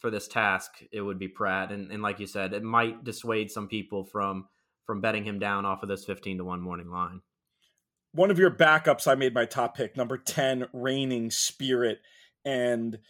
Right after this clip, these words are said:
Speaker 2: my angle here was the trip the last day, which I just thought was not easy at all. Got pretty close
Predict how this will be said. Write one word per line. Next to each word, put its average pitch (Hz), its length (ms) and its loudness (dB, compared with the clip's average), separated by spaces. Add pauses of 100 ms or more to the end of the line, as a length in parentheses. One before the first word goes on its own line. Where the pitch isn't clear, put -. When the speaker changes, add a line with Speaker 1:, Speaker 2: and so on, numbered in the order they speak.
(320)
Speaker 2:
my 170 140 4
angle 196 420 8
here 160 420 6
was 123 360 4
the 120 80 -6
trip 226 440 4
the 175 140 10
last 135 480 8
day, 110 400 2 (220)
which 135 180 -4
I - 20 -2
just 123 220 -6
thought 131 160 6
was 110 160 -6
not 147 680 4 (340)
easy 117 640 -6 (220)
at 127 240 6
all. 104 420 4 (220)
Got 139 220 4
pretty 143 200 -4
close 127 640 0